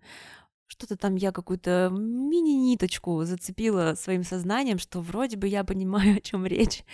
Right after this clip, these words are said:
И вот нужно тратить время на то, чтобы ее раскрывать, видеть все четче, четче, четче, и это долгий процесс. Я уже последний год работаю все над тем, чтобы учиться идентифицировать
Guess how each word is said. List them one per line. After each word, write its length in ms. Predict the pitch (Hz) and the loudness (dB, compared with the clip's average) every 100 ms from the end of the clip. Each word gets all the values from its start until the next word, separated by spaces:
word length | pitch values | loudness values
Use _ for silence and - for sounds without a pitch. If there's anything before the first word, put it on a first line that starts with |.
| - - - - | -8 -8 -10 -2
И 100 | 196 | 0
вот 180 | 190 202 | 0 0
нужно 320 | 196 196 180 | -2 0 -2
тратить 360 | 190 196 180 - | 0 0 0 -2
время 260 | 214 269 | 0 2
на 80 | 196 | 0
то, 100 | 175 | -2
чтобы 280 | 185 180 175 | -8 -4 -2
ее 100 | 175 | 0
раскрывать, 640 | 175 - 175 165 175 - 185 | -2 -6 -8 -2 -2 -2 -4
видеть 280 | 175 175 | -6 -6
все 180 | - - | -6 -8
четче, 460 | 165 190 220 220 170 | -6 0 0 -2 -10
четче, 360 | - 196 - - | -6 -6 -6 -8
четче, 360 | - 202 - | -4 -4 0
и 40 | 175 | -2
это 180 | 180 175 | -2 -4
долгий 320 | 180 175 175 | -4 -6 -8
процесс. 500 | - - - 156 - _ _ _ _ _ _ - | -12 -6 -4 -4 -8 _ _ _ _ _ _ -8
Я 440 | 175 190 214 208 - | -2 2 2 2 -2
уже 320 | - 180 180 170 | -8 -2 0 -2
последний 460 | - - 185 170 | -6 -6 -4 -4
год 380 | 170 240 359 - _ _ _ - | -4 -2 -2 -8 _ _ _ -12
работаю 480 | - 170 196 190 160 | -4 0 0 -2 -6
все 160 | - | -2
над 200 | 170 170 - | -2 -4 -4
тем, 320 | 294 359 392 _ _ | -2 -2 -4 _ _
чтобы 320 | - - 202 196 | -10 -4 -2 -2
учиться 420 | 180 311 - 214 | -2 -4 -2 -4
идентифицировать 1040 | 170 180 - 180 - 269 285 196 175 - | -2 -4 -6 -12 -8 -4 -2 -2 -6 -10